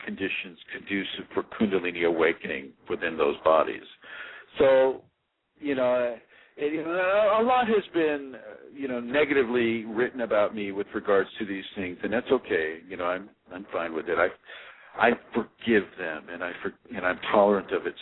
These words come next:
simply because this is what I, this is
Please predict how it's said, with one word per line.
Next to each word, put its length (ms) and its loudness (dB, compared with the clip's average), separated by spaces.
simply 260 0
because 480 2
this 180 2
is 160 -4
what 180 4
I, 300 -4
this 180 -8
is 80 -4